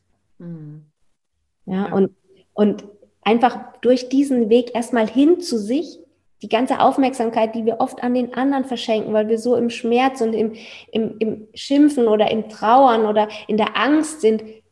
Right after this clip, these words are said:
Speaker 2: alles mal erstmal zu mir zu holen, sagen, „Okay, jetzt bin ich dran. Das ist jetzt ein Weg zu mir.“
Speaker 1: Mhm.
Speaker 2: Und dann aus mir heraus nochmal sich mit diesem Loslassen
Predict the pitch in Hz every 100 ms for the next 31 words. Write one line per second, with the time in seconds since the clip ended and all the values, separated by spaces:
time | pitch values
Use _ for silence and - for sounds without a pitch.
0 | _ _ 254 302 302 254 247 247 254 247
1 | 254 240 233 - 233 233 247 269 269 226
2 | 214 214 214 214 214 214 247 247 226 -
3 | 214 208 233 - - 254 277 302 294 _
4 | _ _ _ _ _ _ _ _ _ _
5 | _ _ _ 196 233 233 233 - - 208
6 | 202 214 214 - 214 214 226 240 254 262
7 | 285 294 - _ _ _ _ _ _ 180
8 | 160 160 208 226 - 214 214 233 254 262
9 | 254 226 202 208 214 254 269 226 226 214
10 | 214 214 214 208 196 202 196 - _ _
11 | _ _ _ _ _ 202 214 269 269 262
12 | 262 277 294 -